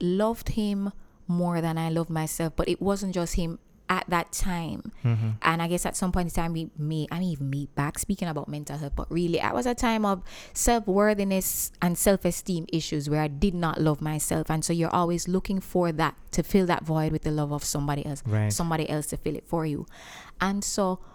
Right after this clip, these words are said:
Speaker 1: what happened was the relationship was very toxic, um, but I stayed because,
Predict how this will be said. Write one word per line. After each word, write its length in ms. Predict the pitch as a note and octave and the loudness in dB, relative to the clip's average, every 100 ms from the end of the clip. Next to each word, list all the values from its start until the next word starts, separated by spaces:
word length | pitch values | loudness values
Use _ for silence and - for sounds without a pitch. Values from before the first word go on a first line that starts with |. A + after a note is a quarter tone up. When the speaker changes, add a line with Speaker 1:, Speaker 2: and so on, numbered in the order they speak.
| - | -4
Speaker 1:
what 140 | - F#3+ | 2 4
happened 380 | A#3 A3+ A3 G#3 | 4 2 0 0
was 260 | G3 F#3+ - | -2 -4 0
the 100 | E3+ | 0
relationship 800 | F3+ G3+ B3 - G#3 G#3 F#3 | 2 2 0 -2 -2 -2 -4
was 160 | E3 D#3+ | -2 -2
very 180 | E3 E3+ | 0 0
toxic, 680 | - D3+ - - F3 - - - - - | 0 -2 -2 -4 -4 -6 -14 -16 -20 -2
um, 440 | E3 D#3+ D#3 D3+ D3+ | 0 2 0 0 2
but 120 | E3 | 2
I 100 | D3+ | 2
stayed 440 | - - E3 D#3 | 0 0 2 2
because, 560 | D3+ - D3+ C#3+ C#3 - | 0 0 0 0 -2 -8